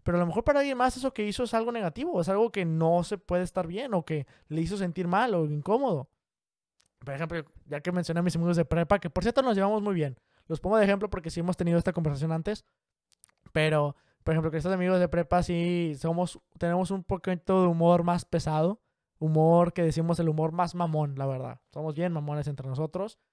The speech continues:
Este, pero sabemos que es con cariño. O sea, nunca pasamos la, la barra de con cariño de saber que es juego.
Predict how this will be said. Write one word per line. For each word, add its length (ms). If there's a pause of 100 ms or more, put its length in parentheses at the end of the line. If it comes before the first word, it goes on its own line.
(220)
Este, 960 (300)
pero 180
sabemos 360
que 80
es 80
con 120
cariño. 440
O 40
sea, 120
nunca 260
pasamos 380
la, 280
la 140
barra 380
de 120
con 200
cariño 400
de 80
saber 240
que 80
es 80
juego. 360